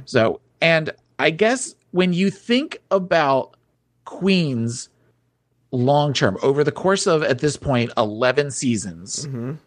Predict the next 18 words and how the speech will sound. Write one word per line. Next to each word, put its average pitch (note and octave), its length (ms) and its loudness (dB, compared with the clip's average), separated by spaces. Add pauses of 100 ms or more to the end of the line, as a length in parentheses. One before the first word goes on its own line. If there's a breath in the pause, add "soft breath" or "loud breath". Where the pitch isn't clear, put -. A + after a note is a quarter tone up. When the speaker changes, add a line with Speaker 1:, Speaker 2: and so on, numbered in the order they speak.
(440)
Speaker 1:
who B3 260 2
do A3 100 2
you G#3+ 200 4
tend E3+ 300 0
to D3+ 80 2
think C#3 280 0
of, B2+ 140 0
think C3 380 0
of A#2 220 2
more A#2 300 2
fondly, G2+ 560 2
the A2 100 -4
comedy F3 380 2
queens E3+ 340 0
or C#3 60 2
the B2 80 -4
pageant G2 320 -2
queens? - 400 -14